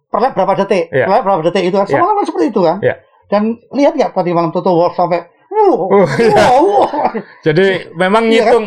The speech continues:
Speaker 2: ngit-, tadi malam tuh ngitungnya karena sekali lagi ini balapan pertama,
Speaker 1: Iya.
Speaker 2: jadi mereka belum tahu pasti ban itu habisnya seberapa cepat.
Speaker 1: Iya.
Speaker 2: Eh, memang, eh, Hamilton menerapkan strategi undercut, nanti mungkin kita bahas lebihan lagi, tapi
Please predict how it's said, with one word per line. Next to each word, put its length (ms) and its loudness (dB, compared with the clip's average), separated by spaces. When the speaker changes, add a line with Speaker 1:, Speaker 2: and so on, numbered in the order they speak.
Speaker 2:
ngit-, 240 -2
tadi 200 0
malam 240 2
tuh 100 0
ngitungnya 420 2
karena 280 0
sekali 240 0
lagi 200 0
ini 120 2
balapan 380 2
pertama, 480 0
Speaker 1:
Iya. 160 2
Speaker 2:
jadi 140 0
mereka 380 -2
belum 240 -2
tahu 200 0
pasti 440 0
ban 220 0
itu 220 -2
habisnya 460 0
seberapa 400 -2
cepat. 640 -4
Speaker 1:
Iya. 380 -2
Speaker 2:
Eh, 540 2
memang, 500 -2
eh, 160 -2
Hamilton 380 0
menerapkan 320 -2
strategi 380 -2
undercut, 500 -2
nanti 160 -6
mungkin 240 -2
kita 160 -2
bahas 240 0
lebihan 300 0
lagi, 180 0
tapi 380 0